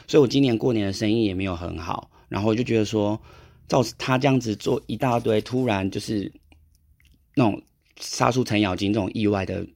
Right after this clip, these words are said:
举动，然后我自己也被他影响到，我觉得还蛮辛苦的。那我就觉得说，难道我真的要这样子很，很吃下这个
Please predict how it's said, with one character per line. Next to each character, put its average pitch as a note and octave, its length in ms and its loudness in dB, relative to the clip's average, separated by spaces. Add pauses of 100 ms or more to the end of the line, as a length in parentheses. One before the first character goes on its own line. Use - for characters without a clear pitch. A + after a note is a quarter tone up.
(160)
举 F#2+ 180 -8
动， G2 260 2
然 F2+ 100 -6
后 G#2 180 -2 (580)
我 A2+ 120 2
自 F3+ 160 -2
己 B2+ 120 -2
也 G#2+ 100 4
被 D3 100 4
他 B2+ 140 0
影 A2 120 0
响 F#2+ 160 -2
到， A2 180 2
我 G2 100 2
觉 F#2+ 120 -2
得 F#2+ 80 0
还 F#2+ 120 -4
蛮 F#2+ 180 -2
辛 G2 180 -2
苦 G#2 220 -6
的。 - 180 -6
那 C3 120 2
我 A2+ 80 2
就 B2+ 100 2
觉 A#2 100 0
得 G#2 120 0
说， G#2 360 0 (440)
难 G#2+ 120 2
道 C#3 400 2 (440)
我 G#2+ 100 -4
真 C#3 160 2
的 D3 120 4
要 C#3 200 4
这 C#3 100 -2
样 C3 140 2
子 G#2 300 -2 (520)
很， A2+ 260 -4
很 A#2 300 -4
吃 - 180 0
下 B2 180 4
这 A#2 220 0
个 G#2+ 340 -4